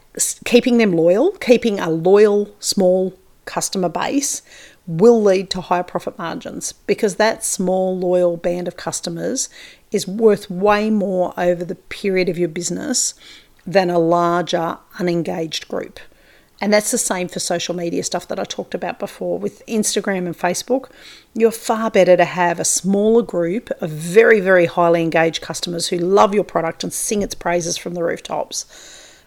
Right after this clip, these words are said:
rather than having ten thousand followers and you wouldn't know any of them. They, they don't buy your products, they don't sing your praises, they're just,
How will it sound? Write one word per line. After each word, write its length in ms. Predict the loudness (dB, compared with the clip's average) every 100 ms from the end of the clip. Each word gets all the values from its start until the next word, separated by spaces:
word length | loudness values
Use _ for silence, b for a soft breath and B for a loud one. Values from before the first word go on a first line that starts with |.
| 0
rather 420 | 6 6 6 4
than 160 | 2 -2
having 500 | -4 -4 -4 -6 -8 b b b
ten 200 | 4 6
thousand 340 | 8 8 6 8
followers 720 | 10 12 10 8 4 -4 -10 -4
and 340 | 0 2 2 -2
you 80 |
wouldn't 200 | -2 -2
know 100 | -2
any 200 | -4 -6
of 100 | -8
them. 220 | -8 -10 -12 _ 0
They, 220 | 2 2
they 200 | 0 -2
don't 180 | -2 0
buy 160 | 2 2
your 100 | 6
products, 440 | 10 10 8 4
they 100 | 0
don't 180 | 0 -4
sing 160 | -6
your 80 | -4
praises, 480 | 2 4 4 2 -2
they're 120 | -4
just, 380 | 0 -2 -2